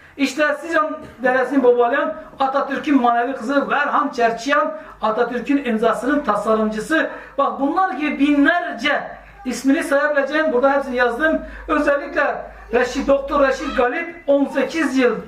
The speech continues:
Rodos'ta onların görevini görüyor. Gelelim tekrardan konumuza. Evet, Diyanet İşleri Başkanı ilk yapmış olduğu yayınlamada, bildiride, ilk bildirisi ne olacak ya?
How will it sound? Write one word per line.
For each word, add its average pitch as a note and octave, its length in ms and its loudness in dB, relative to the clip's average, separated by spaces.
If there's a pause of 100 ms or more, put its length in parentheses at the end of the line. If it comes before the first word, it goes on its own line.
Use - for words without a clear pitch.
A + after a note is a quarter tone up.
(100)
Rodos'ta C4+ 800 0 (140)
onların B3 400 2
görevini A3 360 0
görüyor. F#3+ 260 -2 (440)
Gelelim F4+ 480 0
tekrardan C4+ 560 -2 (460)
konumuza. B3 680 2 (380)
Evet, C#4+ 300 0
Diyanet F4 320 0
İşleri E4+ 300 -4
Başkanı C#4 540 0 (200)
ilk G#4+ 300 -2
yapmış D#4+ 480 -2
olduğu D4+ 600 0 (680)
yayınlamada, C#4+ 880 0
bildiride, C4+ 580 0
ilk A4 340 0
bildirisi F4 460 0
ne A#4+ 60 4
olacak D#4 420 0
ya? G#3+ 180 0